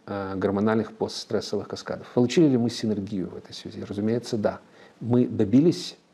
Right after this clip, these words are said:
того, о чём я сказал в самом начале. Мы добились нивелирования, в первую очередь, негативных последствий стресса. бад антистресс обладает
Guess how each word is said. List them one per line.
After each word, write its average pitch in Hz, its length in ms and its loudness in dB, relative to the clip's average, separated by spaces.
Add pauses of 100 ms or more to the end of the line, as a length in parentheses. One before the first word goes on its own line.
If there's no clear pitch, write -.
(400)
того, 113 360 2
о - 40 -10
чём 117 180 -6
я 107 60 -6
сказал 104 240 -6
в - 60 -12
самом 98 240 -10
начале. - 340 -12 (560)
Мы 110 160 0
добились 107 560 2 (200)
нивелирования, 127 800 4
в - 60 -14
первую 107 240 0
очередь, 107 220 -8
негативных 98 400 -8
последствий - 400 -12
стресса. - 320 -14 (760)
бад 104 400 2
антистресс 131 800 -4 (200)
обладает 120 580 0